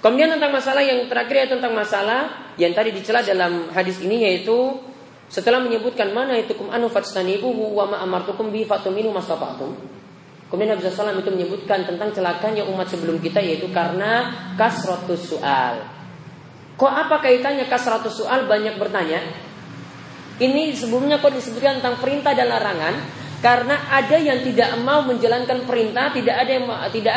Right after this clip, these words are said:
ada yang mau menjalankan, eh, menjauhi larangan. Kemudian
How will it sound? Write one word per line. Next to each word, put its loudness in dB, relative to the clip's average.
ada 4
yang 2
mau 0
menjalankan, 0
eh, 0
menjauhi 2
larangan. 0
Kemudian 2